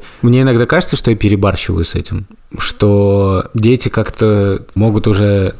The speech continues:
начать чувствовать какую-то неуверенность и дискомфорт в том, что я всё время объясняю о том, как бы, какой я такой же человечный человек.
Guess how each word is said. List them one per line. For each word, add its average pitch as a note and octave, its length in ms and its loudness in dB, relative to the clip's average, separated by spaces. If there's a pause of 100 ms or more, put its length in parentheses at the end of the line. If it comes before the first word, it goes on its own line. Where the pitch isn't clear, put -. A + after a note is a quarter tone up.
начать G#2+ 440 0
чувствовать - 400 -2
какую-то G2+ 340 -2
неуверенность G#2 640 2
и F#2 60 -4
дискомфорт G2+ 600 -2
в - 100 -8
том, G2+ 160 0
что F2+ 640 0 (400)
я G2 160 2
всё G2 200 0
время G2 220 0 (220)
объясняю G2+ 560 -2 (100)
о F#2 100 -2
том, F#2+ 300 0
как F2+ 260 -6
бы, E2+ 140 -2
какой F#2 380 -2
я F2+ 500 0 (100)
такой G2+ 300 0
же F#2 120 0
человечный F#2 520 0
человек. G#2+ 560 0